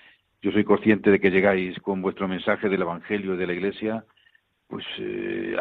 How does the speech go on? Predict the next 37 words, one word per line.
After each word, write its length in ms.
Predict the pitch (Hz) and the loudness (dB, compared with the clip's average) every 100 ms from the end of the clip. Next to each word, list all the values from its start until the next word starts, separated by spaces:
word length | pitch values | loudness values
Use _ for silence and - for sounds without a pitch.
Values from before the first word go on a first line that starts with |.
| 92 | 2
a 120 | 98 | 6
muchas 300 | 120 117 92 | 6 4 2
personas, 460 | 82 - 78 76 | 0 -2 -6 -4
a 60 | 90 | -2
muchísimas, 640 | 92 - 101 - 69 - - _ - - - _ | -2 2 2 2 -6 -10 -16 _ -20 -20 -20 _
que 80 | 110 | 6
las 180 | 98 110 | 6 4
hacéis 280 | 87 101 | 2 2
mucho 260 | 98 92 87 | 2 -4 -2
bien. 320 | 101 123 - _ _ _ _ _ _ _ _ _ | 0 0 -2 _ _ _ _ _ _ _ _ _
Mi 240 | - 90 | -14 -8
madre, 260 | 90 98 95 | 2 2 2
mi 120 | 90 | 0
propia 320 | 98 95 92 | 0 2 2
madre, 280 | 95 104 - | 4 2 2
pues 120 | 113 | -2
bueno, 180 | 82 107 | -6 -6
pues 180 | 101 85 | -8 -10
escucha 420 | 85 101 92 87 | -10 -10 -4 -4
cuando 380 | 85 90 87 80 | -2 -2 -2 -2
puede, 440 | 98 95 92 87 - - - - - | 0 2 2 0 -8 -20 -20 -20 -12
bueno, 160 | 90 95 | -6 -6
pues 160 | - - - - | -6 -12 -12 -10
os 120 | - | -10
escucha 340 | 80 - 98 92 | -6 -4 -2 0
a 60 | |
vosotros. 520 | 90 85 104 - 101 - - - - _ | -2 0 0 0 -2 -2 -14 -20 -20 _
Y 80 | 98 | 6
yo 80 | 101 | 8
veo 100 | 98 | 8
que 120 | 101 | 6
hay 40 | |
muchos 320 | 101 104 92 | 4 2 2
ancianos, 640 | 92 90 113 120 104 104 98 | 0 0 4 4 4 0 -2
enfermos, 540 | 87 117 110 101 104 | 0 2 2 0 -6
comunidades 480 | - 98 92 98 101 | -4 -2 0 2 4
religiosas, 680 | 90 87 113 117 107 107 104 | 2 -2 -2 -2 -2 -4 -6